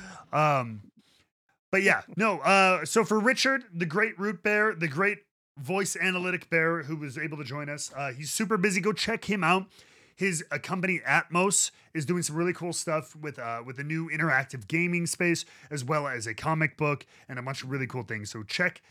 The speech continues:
him out, Great Root Bear, and as well as Plexmatic over here from all the way across the pond. And I, of course, am Drama King Matt. Hit a like, hit a subscribe, leave comments down below, everybody.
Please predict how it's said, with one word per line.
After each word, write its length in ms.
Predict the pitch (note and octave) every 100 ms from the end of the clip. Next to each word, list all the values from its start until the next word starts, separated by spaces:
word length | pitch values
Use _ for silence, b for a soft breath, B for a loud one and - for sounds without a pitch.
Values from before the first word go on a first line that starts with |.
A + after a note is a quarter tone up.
| _
him 220 | - E3
out, 200 | D#3 C3+
Great 240 | C3+ D3+ C#3+
Root 180 | D3
Bear, 280 | - C3+ C3+ - b b -
and 80 |
as 80 | G3+
well 180 | G3 A3
as 140 | G#3
Plexmatic 800 | - - B3 - A3 A3+ A3+ - - _ _ _
over 140 | F#3 F#3+
here 200 | G3+ G#3+
from 160 | -
all 400 | G3+ G#3 G#3 G3
the 80 | F#3
way 140 | F#3 F3+
across 340 | - F#3+ E3
the 80 | E3+
pond. 420 | - E3+ E3+ D#3
And 140 | D3
I, 140 | D3 D3
of 160 | C#3+
course, 240 | - C#3+ B2+
am 80 | C3
Drama 240 | C3+ C3
King 200 | - B2+
Matt. 220 | B2+ B2 b b
Hit 140 | A3
a 60 | A#3+
like, 300 | A3+ A3+ A3
hit 180 | - A3+
a 60 |
subscribe, 540 | A3+ G3 - G3 F#3+ F3
leave 240 | E3 G3
comments 460 | - F#3+ F#3+ F3 C3
down 240 | D#3+ D#3
below, 380 | C#3+ C#3 D#3 D#3
everybody. 560 | D3 C3+ C3+ D3 D3